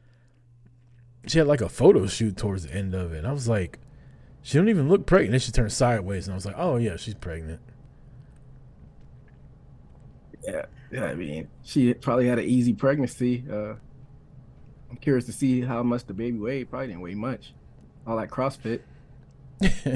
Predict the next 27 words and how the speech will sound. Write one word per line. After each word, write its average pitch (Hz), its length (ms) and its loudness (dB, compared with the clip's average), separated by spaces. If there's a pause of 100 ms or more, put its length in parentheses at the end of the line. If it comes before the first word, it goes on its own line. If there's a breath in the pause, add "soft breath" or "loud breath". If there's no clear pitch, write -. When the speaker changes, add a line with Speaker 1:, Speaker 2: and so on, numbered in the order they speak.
(100)
Speaker 1:
The 139 160 0
baby 127 280 4
was 104 200 -4
in 110 100 -2
there 107 120 -2
turning 104 300 -2
tires 104 360 -2
over 107 220 0
while, 101 320 -2 (320 loud breath)
while 110 160 2
she - 240 2
was 147 200 4
<laughs> - 20 2
inside 139 540 2
of 120 200 -4
her. 127 160 -10 (1000 soft breath)
"Come 262 140 6
on, 202 140 10
Mom, 214 180 8
you 247 100 6
got 202 200 10
Speaker 2:
Yeah. 165 60 4
Speaker 1:
one 170 160 8
more." 175 440 4
<laughs> 123 360 -2
Speaker 2:
That's - 1300 -10
Speaker 1:
Uh, 120 260 4